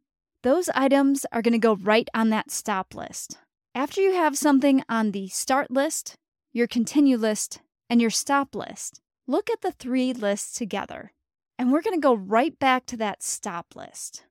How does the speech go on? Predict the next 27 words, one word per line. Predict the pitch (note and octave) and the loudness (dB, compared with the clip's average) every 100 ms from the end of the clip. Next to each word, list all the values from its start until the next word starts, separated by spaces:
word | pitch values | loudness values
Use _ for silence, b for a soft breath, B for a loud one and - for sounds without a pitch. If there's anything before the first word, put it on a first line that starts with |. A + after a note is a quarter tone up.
| _ _ | _ _
As | B3 B3 | -2 -2
you | B3+ | -4
look | B3 F4 F#4+ | -6 -8 -8
at | - | -10
the | - | -8
items | A3+ A3+ G#3+ G3+ | -6 -4 -6 -8
that | G#3+ | -10
you | F#3+ | -10
wrote | G3 G3 - | -8 -8 -8
down, | F#3+ - - G3 _ _ _ _ _ _ - | -8 -8 -12 -16 _ _ _ _ _ _ 0
you | |
might | B3+ F4+ - | 2 0 0
find | D#4 C#4 | 0 2
that | A#3 | 0
there | A3 G#3 | 0 -2
are | - | -2
items | A3+ A#3 G#3+ | -2 -2 -2
on | G#3 | -4
the | F#3+ | -6
stop | - G3+ F#3+ G3 | -8 -6 -6 -8
list | F#3+ - - | -8 -10 -10
that | F#3+ - _ _ - | -10 -12 _ _ -12
just | B3 - | -8 -8
have | - A3+ A3+ | -2 -2 -2
to | G#3 | -4
get | F#3+ F#3+ | -6 -6
done, | G#3+ - A3+ | -6 -8 -12